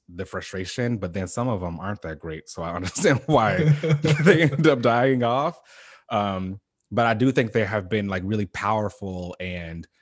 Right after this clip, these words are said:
Speaker 1: some villains that have great stories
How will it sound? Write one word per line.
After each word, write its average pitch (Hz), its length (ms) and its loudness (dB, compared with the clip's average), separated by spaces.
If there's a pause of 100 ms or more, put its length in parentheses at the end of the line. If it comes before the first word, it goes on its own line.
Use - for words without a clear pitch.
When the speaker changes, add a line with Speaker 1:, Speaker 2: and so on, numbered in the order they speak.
(280)
Speaker 1:
some 101 380 -4
villains 101 340 0
that 98 140 -2
have 90 400 -4
great 104 500 -2
stories 92 840 -4